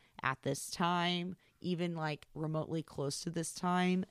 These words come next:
and nothing that could even be pinned back to someone near Angel Gate. So, wow, she lied about <laughs> something crazy that you could totally double check.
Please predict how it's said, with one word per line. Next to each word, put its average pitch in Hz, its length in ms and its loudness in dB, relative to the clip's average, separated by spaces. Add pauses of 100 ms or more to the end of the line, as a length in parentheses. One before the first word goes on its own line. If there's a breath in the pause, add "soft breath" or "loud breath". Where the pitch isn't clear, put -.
and 156 320 0
nothing 165 380 0
that 156 200 0
could 156 120 -2
even 143 220 -2
be 139 120 -2
pinned 143 300 -2
back 139 260 -2
to 135 280 -2
someone 143 460 -2
near 143 300 -2
Angel 139 320 -4
Gate. 101 280 -6
So, 139 460 4 (920)
wow, 151 720 8 (100)
she - 340 -2
lied 151 280 6
about 143 360 2
<laughs> - 0 -
something 151 480 2
crazy 143 480 0
that 143 160 0
you 139 140 0
could - 180 -8
totally 160 460 2
double 143 420 -2
check. - 500 2